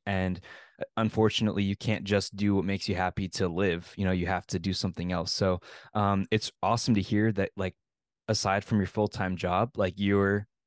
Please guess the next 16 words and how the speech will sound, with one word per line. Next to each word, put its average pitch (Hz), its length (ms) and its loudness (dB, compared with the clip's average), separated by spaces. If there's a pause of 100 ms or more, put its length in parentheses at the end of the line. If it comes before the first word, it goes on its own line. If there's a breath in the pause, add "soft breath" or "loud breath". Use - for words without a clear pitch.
(220)
you're 92 140 -2
making 98 280 0
music 101 540 2
and 101 120 0
you 92 60 0
put - 180 -2
something 107 340 0
out 101 240 2
and 98 120 -2
you, 95 160 0 (300 loud breath)
you're 107 180 4
like, 101 200 2
"You 127 60 4
know 147 120 6
what? 123 300 6
This, 113 300 2